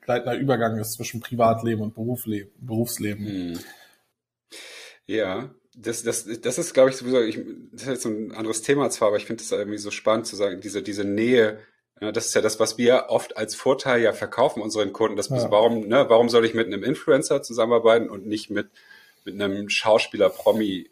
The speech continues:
Speaker 2: oder Ähnlichem, weil wir genau das ja als Vorteil, äh, weitergeben, diese Nähe zu, zu, zu den Fans und diese Interaktionsmöglichkeit. Ähm, aber auch diese,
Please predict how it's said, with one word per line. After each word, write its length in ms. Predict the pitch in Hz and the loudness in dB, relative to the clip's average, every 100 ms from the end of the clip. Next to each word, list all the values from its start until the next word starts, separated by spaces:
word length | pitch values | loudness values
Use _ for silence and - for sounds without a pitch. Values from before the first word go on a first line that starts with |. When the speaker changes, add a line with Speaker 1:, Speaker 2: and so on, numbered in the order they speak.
| _ | _
Speaker 2:
oder 200 | 101 95 | -4 -4
Ähnlichem, 400 | 95 104 113 101 | -4 -6 -6 -2
weil 140 | 98 | -2
wir 240 | 104 104 101 | 4 4 4
genau 420 | - - 98 98 | -2 -4 2 2
das 420 | 98 104 - - - | 4 2 -2 -10 -8
ja 180 | 98 85 | -6 -6
als 200 | 92 - | -8 -12
Vorteil, 760 | - 120 117 - 131 135 156 - _ _ - | -6 -2 -2 -2 0 2 0 -6 _ _ -4
äh, 220 | 117 110 | 0 4
weitergeben, 480 | 107 127 123 127 110 | 4 2 0 -2 -4
diese 200 | 104 98 | -4 -4
Nähe 580 | 95 104 113 120 127 127 | -2 -2 0 2 2 0
zu, 340 | - 107 101 | -6 -6 -8
zu, 300 | - 113 107 | -10 -8 -10
zu 160 | 107 - | -8 -6
den 160 | 104 | -6
Fans 380 | - 107 113 - | -2 0 0 -2
und 140 | 95 | -8
diese 140 | 101 95 | -6 -6
Interaktionsmöglichkeit. 1300 | 92 101 92 - 107 - 104 107 113 - - 117 - - - - _ _ _ _ 104 | -6 -8 -10 -8 -8 -8 -8 -8 -10 -12 -4 -4 -4 -14 -20 -20 _ _ _ _ -4
Ähm, 360 | 101 101 - - _ _ _ _ - | -4 -4 -8 -14 _ _ _ _ -6
aber 260 | 107 101 | -4 -2
auch 80 | 110 | -2
diese, 300 | 110 104 | -4 -8